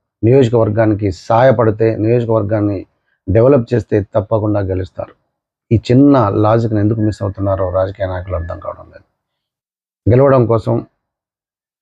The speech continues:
ఇలాంటి బ్లాక్‌మెయిలింగ్ మాటలు ఎందుకు మాట్లాడుతున్నారు?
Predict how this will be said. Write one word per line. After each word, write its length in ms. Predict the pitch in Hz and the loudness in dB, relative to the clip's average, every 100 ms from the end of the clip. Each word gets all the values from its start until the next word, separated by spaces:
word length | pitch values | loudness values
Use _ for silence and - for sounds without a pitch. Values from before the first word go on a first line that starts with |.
| _ _ _ _ | _ _ _ _
ఇలాంటి 400 | 117 123 113 95 95 _ _ _ _ _ _ _ _ _ _ _ _ _ _ _ _ - | 2 4 4 0 -4 _ _ _ _ _ _ _ _ _ _ _ _ _ _ _ _ 2
బ్లాక్‌మెయిలింగ్ 880 | 113 120 123 127 123 117 123 117 110 | 4 4 2 2 2 4 4 4 4
మాటలు 280 | 104 101 101 | 2 0 2
ఎందుకు 240 | 107 113 | 2 2
మాట్లాడుతున్నారు? 720 | 104 95 92 87 92 87 92 | 0 0 -4 -6 -10 -10 -12